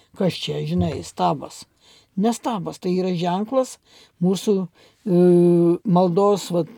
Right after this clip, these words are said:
susikaupimo ženklas, kuris man liudija Dievą. Mamos nuotrauką pasiimu, tėtės nuotrauką pasiimu. Tai yra popierėlis, atrodo,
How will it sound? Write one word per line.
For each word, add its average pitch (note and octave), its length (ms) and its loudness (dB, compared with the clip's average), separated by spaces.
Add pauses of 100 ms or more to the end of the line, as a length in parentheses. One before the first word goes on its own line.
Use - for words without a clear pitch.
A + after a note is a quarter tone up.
susikaupimo F3 1120 -2
ženklas, D#3+ 500 -6
kuris E3+ 300 -8
man E3+ 220 -6 (360)
liudija F#3+ 500 4
Dievą. D3 420 -4 (1600)
Mamos G3 400 2
nuotrauką F3+ 500 -2
pasiimu, E3+ 460 -2
tėtės F#3+ 400 -2
nuotrauką F3 480 -6
pasiimu. D#3+ 560 -6 (300)
Tai B3+ 100 0
yra A#3 160 6
popierėlis, B3+ 720 0
atrodo, D3 460 -8